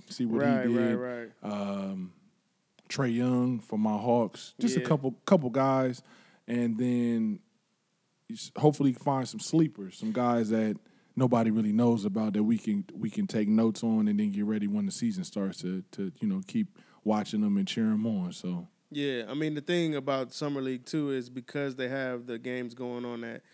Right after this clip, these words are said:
Speaker 2: two different locations, you are able to go back and forth, but, um, Cox Pavilion is kinda small,
Speaker 1: Mm-hmm.
Speaker 2: and the seats fill up pretty quickly in there.
Speaker 1: Mm-hmm.
Speaker 2: So if,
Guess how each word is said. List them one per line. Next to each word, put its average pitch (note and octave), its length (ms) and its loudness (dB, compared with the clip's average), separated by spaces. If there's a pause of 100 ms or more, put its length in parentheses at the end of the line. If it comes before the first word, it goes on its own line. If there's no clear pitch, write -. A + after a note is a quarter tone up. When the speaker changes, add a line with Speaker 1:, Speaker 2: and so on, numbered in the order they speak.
(300)
Speaker 2:
two C3+ 160 -6
different B2+ 380 -8
locations, B2 840 -6 (320)
you D3+ 220 -2
are E3 200 2
able D#3+ 320 0
to D3+ 120 -2
go D#3 340 0
back D3+ 340 0
and C3+ 140 -6
forth, F3 420 0 (200)
but, D3+ 520 2 (760)
um, B2 500 -4 (120)
Cox D#3+ 260 2
Pavilion C3+ 500 0
is A2+ 140 -8
kinda C#3+ 400 -4
small, E3 720 0 (160)
Speaker 1:
Mm-hmm. A#2 260 -10 (120)
Speaker 2:
and C3 380 -6 (160)
the C3+ 80 -10
seats D#3 360 -8
fill D3+ 240 -2
up C3+ 140 -4
pretty C3+ 220 -8
quickly D#3+ 500 0
in E3 80 -2
there. D#3+ 380 -2 (200)
Speaker 1:
Mm-hmm. G2+ 120 -12
Speaker 2:
So C3 320 -2
if, B2 80 -6